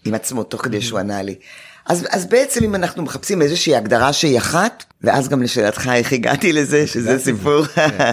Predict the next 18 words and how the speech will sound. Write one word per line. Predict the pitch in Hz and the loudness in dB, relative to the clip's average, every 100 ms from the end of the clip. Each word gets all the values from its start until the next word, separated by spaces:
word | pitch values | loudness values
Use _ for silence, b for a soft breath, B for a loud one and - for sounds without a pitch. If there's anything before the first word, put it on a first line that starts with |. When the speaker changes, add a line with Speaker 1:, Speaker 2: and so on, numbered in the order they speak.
| - | -2
Speaker 1:
<laughs> | - | -6
מומחית | 165 - 220 | -4 -2 0
ליחסים. | 226 196 180 - 135 127 _ - | 0 -2 -4 -6 -6 -10 _ -2
אני | 180 | 0
הגעתי | 285 208 196 175 | 2 0 0 0
לזה, | 143 127 | 0 0
תראה, | 170 185 180 - | 0 0 0 -2
אני | 170 202 | 0 2
בגיל | 202 180 | 2 2
ארבע | 143 143 | 2 0
עשרה | 160 - 170 123 - - | 0 -2 -2 -4 -6 -12
גדלתי | 175 156 170 180 | -6 0 0 -2
עם | 180 | -4
שלושה | 147 120 143 | -4 -2 -2
אחים, | 131 - 120 117 _ B B B | -2 -4 -4 -8 _ B B B
שמאוד | - 135 135 143 | 0 4 4 4
אהבו | 160 110 135 | 2 2 2
אותי, | 156 156 170 170 | 2 2 2 2